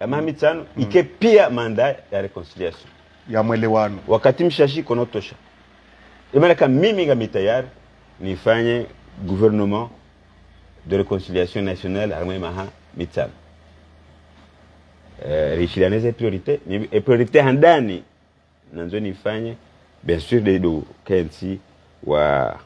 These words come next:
Speaker 1: wanwaro harumwa, eze conflict.
Speaker 2: Eze conflict.
Speaker 1: Enunga abili reunise ke Komori, wanduja ujiwe masuala he maranya. Mananga wandu wafikiru kaya, nti, nti hatu inu, yeke jiu, yeke jiu develope ha.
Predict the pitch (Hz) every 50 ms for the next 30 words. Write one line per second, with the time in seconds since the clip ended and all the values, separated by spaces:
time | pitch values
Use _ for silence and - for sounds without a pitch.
0 | _ _ - - 82 92 107 117 127 123 120 110 104 104 107 113 117 123 120 -
1 | _ _ _ _ _ _ _ - 104 95 98 87 101 90 85 90 87 90 92 117
2 | 156 - - - - _ _ _ _ _ _ _ _ _ _ _ _ _ _ _
3 | _ _ _ _ _ _ - 92 98 104 107 120 117 120 127 135 135 127 117 107
4 | 101 104 107 104 - 117 104 110 101 - 107 101 104 107 110 110 107 120 135 _
5 | _ _ _ - 80 87 90 87 90 98 95 82 85 92 95 90 87 82 85 -
6 | - 80 85 87 80 80 85 82 78 80 80 73 71 - - - _ _ _ _
7 | _ _ _ _ _ _ - 104 131 139 147 143 135 131 123 - - - 139 139
8 | - 156 139 113 101 - - - 104 95 - - - - 104 98 - - 110 113
9 | 117 117 - 143 127 104 92 92 _ _ _ _ _ _ _ _ _ _ _ _
10 | - 101 110 107 - 117 101 87 104 104 101 101 95 87 85 - _ _ _ -
11 | 101 101 110 95 98 95 85 90 82 95 98 95 - 78 67